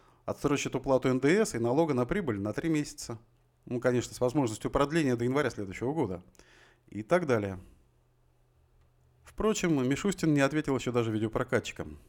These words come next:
Взял паузу. Ответа владельцам торговых центров тоже пока нет. Что крайне устраивает просто рвущие вперед и вверх онлайн-магазины, службы доставки,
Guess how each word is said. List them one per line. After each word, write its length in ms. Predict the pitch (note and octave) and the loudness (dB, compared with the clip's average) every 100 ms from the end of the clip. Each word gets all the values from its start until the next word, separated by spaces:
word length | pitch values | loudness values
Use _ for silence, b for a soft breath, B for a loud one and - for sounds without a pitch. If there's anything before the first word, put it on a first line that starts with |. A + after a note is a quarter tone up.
| - | -18
Взял 300 | - F#2+ G#2 | -10 -6 -2
паузу. 440 | B2 G#2+ F2 D2 - _ _ b b b b b b b b b | 2 0 -2 -12 -18 _ _ b b b b b b b b b
Ответа 340 | G2+ D3 D#3 | 0 2 4
владельцам 380 | D3 D#3 D#3+ C#3 | 4 4 2 0
торговых 340 | D3+ D3+ D#3 | 0 2 2
центров 320 | C#3+ F3 C3+ - | 2 -2 -2 -4
тоже 200 | B2+ A#2 | -8 -4
пока 280 | A2 - | -6 -4
нет. 200 | G#2 G2 - - _ _ b b b | -4 -4 -10 -20 _ _ b b b
Что 220 | - - A2 | -14 -6 -4
крайне 440 | - C3 C#3 A2+ | 0 4 6 4
устраивает 540 | G2 A#2+ C3 C3 G#2+ | 0 0 0 0 -2
просто 280 | - A2+ - | -4 -8 -4
рвущие 340 | G2+ A#2+ - G2 | -4 -4 -6 -8
вперед 340 | - A#2+ B2 | -6 -6 -4
и 60 | A#2 | -6
вверх 320 | A2 B2 A2 | -4 -4 -4
онлайн-магазины, 800 | G#2+ A2+ G#2+ G#2+ G#2+ G#2+ D3+ B2 | -4 -2 -2 -2 -2 -2 -2 -4
службы 320 | - G#2 G#2 | -6 -8 -6
доставки, 600 | G2+ - C3+ B2+ - F#2+ | -6 -4 -2 -2 -2 -12